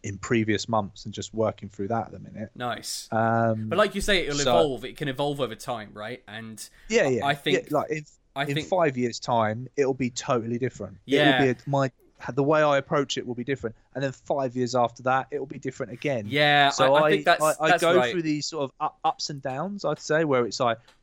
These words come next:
Speaker 1: really tight gaming versus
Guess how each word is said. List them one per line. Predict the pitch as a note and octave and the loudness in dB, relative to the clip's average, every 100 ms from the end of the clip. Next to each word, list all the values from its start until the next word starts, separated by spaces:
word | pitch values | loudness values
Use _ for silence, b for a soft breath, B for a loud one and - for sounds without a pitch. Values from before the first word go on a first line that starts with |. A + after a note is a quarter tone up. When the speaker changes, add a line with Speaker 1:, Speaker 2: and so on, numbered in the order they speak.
| C3 | -6
Speaker 1:
really | C3 C3+ B2+ B2 | 0 0 0 -4
tight | - C3 B2 A2+ - _ | -2 -2 -2 -4 -12 _
gaming | - B2 B2 A#2+ A#2+ A#2 | -6 -4 -2 -4 -6 -2
versus | A#2 A#2 G#2+ A#2+ A2+ A2+ A2 | 2 2 0 -2 0 0 -4